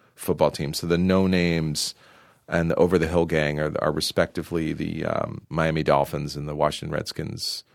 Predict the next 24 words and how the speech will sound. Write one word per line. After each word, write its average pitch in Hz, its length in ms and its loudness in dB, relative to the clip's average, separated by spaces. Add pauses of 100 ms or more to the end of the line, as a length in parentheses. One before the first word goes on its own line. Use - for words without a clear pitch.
(360)
parts 78 260 2
of 76 60 -10
their 69 100 0
teams. - 540 -8 (1500)
Schwinn. 82 560 0 (1500)
I 110 120 2
hate 131 400 2
the 117 60 -4
phrase 101 520 4
inner 90 260 2
life. 80 580 -2 (760)
My 92 240 4
attic 98 360 0
hurts, - 640 -4 (460)
and 98 120 4
I'd 98 180 4
like 101 220 4
to 98 100 -2
quit - 380 0
the 104 80 -6
committee 92 480 0
for 85 220 -2
naming 85 380 2
tornadoes. 78 920 -2